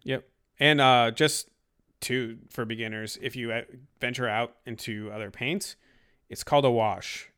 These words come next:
So don't go to, like, a Vallejo line paint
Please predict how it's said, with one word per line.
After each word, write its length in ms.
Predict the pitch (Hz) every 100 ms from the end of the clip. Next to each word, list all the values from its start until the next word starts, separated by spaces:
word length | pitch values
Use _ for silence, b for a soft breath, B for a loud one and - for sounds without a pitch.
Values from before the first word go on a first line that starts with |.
| -
So 240 | - 117
don't 500 | 110 143 160 151 -
go 280 | 143 139 139
to, 180 | 135 127
like, 380 | 120 117 110 104
a 100 | 117
Vallejo 560 | 113 117 131 123 127
line 360 | 123 120 117 110
paint 420 | - 110 127 -